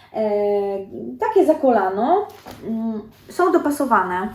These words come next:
e, nie są jakieś rozszerzane, dopasowane, e, na dole przy nogawkach są,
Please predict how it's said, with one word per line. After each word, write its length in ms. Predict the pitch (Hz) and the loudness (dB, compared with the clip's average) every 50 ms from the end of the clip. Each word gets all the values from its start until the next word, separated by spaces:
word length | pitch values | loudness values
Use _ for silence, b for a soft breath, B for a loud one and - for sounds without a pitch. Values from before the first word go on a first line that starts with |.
| - - - | -12 -16 -12
e, 140 | 226 220 226 | -8 -4 -2
nie 140 | 240 247 | -2 -2
są 120 | 233 226 208 | -2 -2 -6
jakieś 200 | 202 - - 202 | -6 -8 -10 -12
rozszerzane, 560 | 196 190 - - - 208 254 320 262 254 226 | -12 -12 -12 -12 -12 -2 -2 0 0 0 -2
dopasowane, 720 | 214 226 - 262 254 - 247 233 262 262 247 233 233 226 220 | -4 -4 -6 -6 -8 -8 -6 -2 0 0 0 0 -2 -2 -4
e, 220 | 214 214 214 208 214 | -4 -4 -2 -2 -2
na 260 | 220 254 285 294 247 | 0 0 0 2 2
dole 400 | 269 262 254 247 233 226 220 214 | 4 4 4 4 2 0 0 -2
przy 160 | - - 247 | -6 -6 -6
nogawkach 540 | 240 233 220 220 226 226 - 208 202 202 - | -4 -4 0 0 0 0 -2 -6 -8 -10 -10
są, 400 | - - - 214 202 185 180 185 | -18 -10 -6 -6 -4 -4 -6 -8